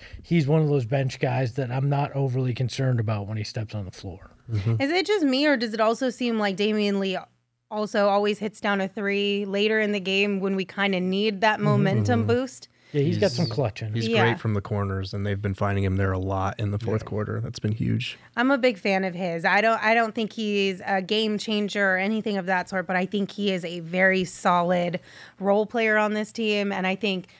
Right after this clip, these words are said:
Speaker 3: like you said, that spice is something that this team definitely needs, 'cause he's, he's willing to talk a little bit of trash,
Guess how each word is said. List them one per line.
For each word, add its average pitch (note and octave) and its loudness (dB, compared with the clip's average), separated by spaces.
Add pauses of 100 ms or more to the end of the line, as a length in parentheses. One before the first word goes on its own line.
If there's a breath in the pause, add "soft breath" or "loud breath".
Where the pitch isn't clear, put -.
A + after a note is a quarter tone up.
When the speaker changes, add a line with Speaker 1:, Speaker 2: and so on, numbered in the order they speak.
(140 soft breath)
Speaker 3:
like G3 -2
you G3 -4
said, F#3 0
that F#3+ 2
spice A#3 0
is - -6
something G#3 2
that G3 -4
this G#3 0
team G3 2
definitely F#3 0
needs, F3 -6
'cause G#3 -4
he's, B3 0 (300 loud breath)
he's E4+ 0
willing F4+ 2
to C#4 -2
talk A#3+ 0
a B3 -2
little A#3+ 2
bit G#3+ 0
of G3+ -4
trash, A3 0